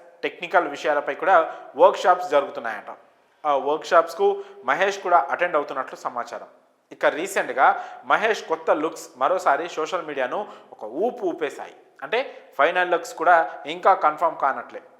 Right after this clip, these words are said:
ఒక్కసారి మహేష్ లుక్స్ ఫైనల్ అయితే ఇంకా మూవీ రిలీజ్ వరకు మహేష్ కనిపించడు. So అందుకోసమే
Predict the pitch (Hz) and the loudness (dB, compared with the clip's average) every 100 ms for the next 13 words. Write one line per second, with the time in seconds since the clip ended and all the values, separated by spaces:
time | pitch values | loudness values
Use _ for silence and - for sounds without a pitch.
0 | _ _ 135 - 190 175 170 160 214 147 | _ _ -8 -2 0 6 8 8 6 0
1 | 170 196 170 165 165 - 143 156 147 123 | 0 -2 -2 -6 -6 -6 -6 -4 -4 -4
2 | 196 247 - - - 165 185 175 180 - | -2 -2 -4 -14 -18 4 6 6 4 -8
3 | - 160 247 262 226 180 247 247 185 143 | -6 0 0 0 -4 -2 -2 0 0 0
4 | 185 208 147 165 165 - 139 151 - 113 | -2 0 0 -2 -4 -6 -8 -10 -14 -18
5 | - _ _ _ - 202 226 269 370 403 | -18 _ _ _ -6 -2 -2 -4 -2 -2
6 | 190 131 | -2 -8